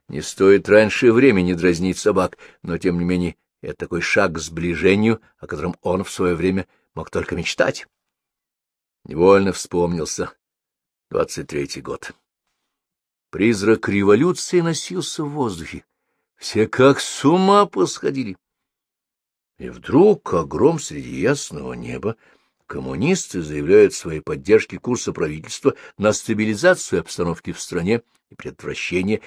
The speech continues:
интервенции со стороны стран Антанты. В последний момент Москва нажала на стоп-кран. Став президентом, Сек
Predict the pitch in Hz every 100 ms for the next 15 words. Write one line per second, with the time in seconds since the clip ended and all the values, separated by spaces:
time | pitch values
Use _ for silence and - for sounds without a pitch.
0 | - - 92 92 - 82 82 87 - 101
1 | 90 - 85 92 87 - 107 120 147 143
2 | 202 170 - - _ _ _ _ _ _
3 | _ _ _ _ _ - 127 - 101 95
4 | 95 98 101 98 - 98 92 - 92 90
5 | 92 87 90 90 87 - 80 - 82 73
6 | _ _ _ _ _ _ _ _ _ _
7 | _ _ _ _ _ _ - - 107 104
8 | - 98 98 95 92 104 98 - 92 85
9 | - 104